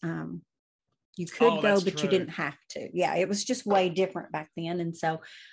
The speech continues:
Speaker 1: um, I started school as a little first grader at Seventh Street School, and my teacher was named Miss Wilhite. And,
Speaker 2: Oh.
Speaker 1: um, she was,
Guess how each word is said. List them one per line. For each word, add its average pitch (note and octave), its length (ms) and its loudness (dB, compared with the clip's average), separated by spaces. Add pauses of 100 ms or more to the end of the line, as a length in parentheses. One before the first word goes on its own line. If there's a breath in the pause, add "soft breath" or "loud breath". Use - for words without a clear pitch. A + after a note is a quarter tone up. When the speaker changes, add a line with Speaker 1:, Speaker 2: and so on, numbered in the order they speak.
(140 loud breath)
Speaker 1:
um, E3 220 -2
I F#3 120 4
started F#3 500 0
school F3 340 -4
as D#3+ 140 -6
a D3 80 -6
little D#3+ 320 -8
first F#3+ 260 -4
grader D#3+ 360 -2
at - 120 -8
Seventh D3+ 380 -8
Street D#3+ 260 -8
School, D3 580 -6
and E3+ 100 -8
my D3+ 120 -4
teacher B3+ 440 -8
was A3 180 -4
named E3+ 280 -2
Miss E3 300 -8
Wilhite. E3 720 -8 (640 loud breath)
And, E3 380 -2
Speaker 2:
Oh. - 160 -6
Speaker 1:
um, D#3 380 -6 (600 loud breath)
she G3 360 -2
was, E3+ 640 -4